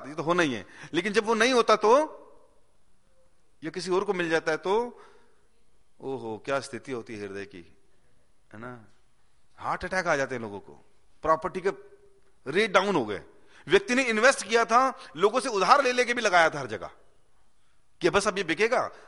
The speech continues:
सबके बिक रहे हैं, सबके बढ़ रहे हैं, हम भी लगा रहे हैं। पच्चीस की चीज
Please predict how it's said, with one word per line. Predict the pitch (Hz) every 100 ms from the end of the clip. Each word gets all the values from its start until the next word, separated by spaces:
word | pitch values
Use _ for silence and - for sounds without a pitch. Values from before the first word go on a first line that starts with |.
| - -
सबके | 135 117 180
बिक | 202
रहे | 208
हैं, | 214
सबके | - 135 190
बढ़ | 196 208
रहे | 220
हैं, | 214 - - _ - _ - -
हम | 104
भी | 139
लगा | 151 160
रहे | 202
हैं। | - - - _ - - _ - - - -
पच्चीस | 139 156 -
की |
चीज | 127 185 190